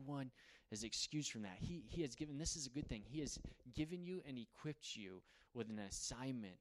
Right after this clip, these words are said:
to further the kingdom that there would be eternal life, to make the Father known. Wherever you go, whether it's in your families, in your workplace.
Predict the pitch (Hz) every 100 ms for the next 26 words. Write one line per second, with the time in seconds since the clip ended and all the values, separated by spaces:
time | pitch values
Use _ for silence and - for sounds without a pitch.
0 | - 107 - - 147 151 147 135 120 -
1 | 127 113 101 98 101 92 95 90 - 95
2 | - 85 82 - - - - _ _ _
3 | _ _ _ - - 135 139 143 160 -
4 | - - - 123 120 113 107 104 90 76
5 | _ _ _ _ _ 135 151 - 160 160
6 | 180 156 147 170 165 117 135 131 - 131
7 | 123 110 98 - 139 156 156 170 170 -
8 | 131 98 104 117 143 139 - - - -
9 | -